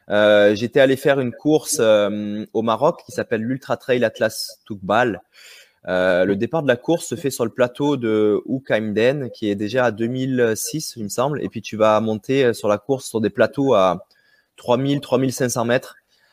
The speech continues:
Alors, c'est sûr, il y a pas de neige, euh, c'est tout sec et tout. T'as l'impression que t'es, que t'es pas en altitude, mais, mais moi, j'ai subi un mam, là,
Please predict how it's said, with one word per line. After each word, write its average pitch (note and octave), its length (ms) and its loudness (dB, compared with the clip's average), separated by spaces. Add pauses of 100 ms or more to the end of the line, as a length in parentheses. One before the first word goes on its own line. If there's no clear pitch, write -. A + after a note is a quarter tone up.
Alors, A2 160 4
c'est C#3+ 100 -4
sûr, G#3 180 2
il F3 40 6
y D3 40 8
a B2 60 6
pas C3 140 2
de A#2 100 -6
neige, C3+ 460 4
euh, A2 140 2
c'est G#2 140 -8
tout A#2+ 140 -12
sec C#3 300 -2
et B2+ 40 -6
tout. E3+ 120 -10
T'as D3 100 0
l'impression A2 480 -6
que B2+ 60 -14
t'es, F#2+ 460 -2
que - 60 -16
t'es G2+ 80 -10
pas A#2+ 140 -2
en B2+ 60 -4
altitude, A#2+ 500 -6
mais, G2 500 -2 (520)
mais A2 100 2
moi, C3+ 240 4
j'ai A#2+ 120 -2
subi C3+ 560 -2
un G2+ 920 0
mam, D3+ 260 0
là, D#3+ 160 0